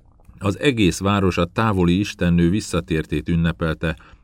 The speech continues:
és énekbe szedve mesélte el a hős Szuti legendáját, aki legyőzte az éjszaka démonait és felfedezett egy óriási aranybányát. Nyugtalannak látszol,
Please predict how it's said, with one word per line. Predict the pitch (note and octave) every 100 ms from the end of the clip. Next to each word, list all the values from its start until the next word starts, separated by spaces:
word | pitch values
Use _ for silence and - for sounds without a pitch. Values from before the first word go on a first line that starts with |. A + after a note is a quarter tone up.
| -
és | F#2 -
énekbe | C3+ C3 G2 D#2+ E2
szedve | E2+ G#2 E2+ E2+
mesélte | F2 F#2+ F#2+ E2+ F2
el | F2 F2 E2 D2+ - -
a | E2+ D2+
hős | A2+ B2 F2
Szuti | - - G2+ - E2+
legendáját, | F2+ D#2+ E2 D#2 D#2 D2+ D#2 D2+ - - - -
aki | F#2 G2+
legyőzte | A#2 A#2+ G2 F2 - F2
az | F#2+
éjszaka | A2 G2 F2+ F2
démonait | D#2 G2 F#2 E2+ D#2+ D#2+ E2
és | E2 -
felfedezett | A#2 G#2 - F2 E2 E2+ E2
egy | E2+
óriási | - A#2+ F#2 E2 C#2+ - D#2
aranybányát. | D#2 D2 C2+ C#2 C2+ C2 C2 - - _ _ - - _ _ _ _ - - _ _ _ - - _ - _ - - _ _ - - - _
Nyugtalannak | - A3+ - A2+ F2 D#2+ D#2
látszol, | D#2+ D2+ - - C#2+ C#2+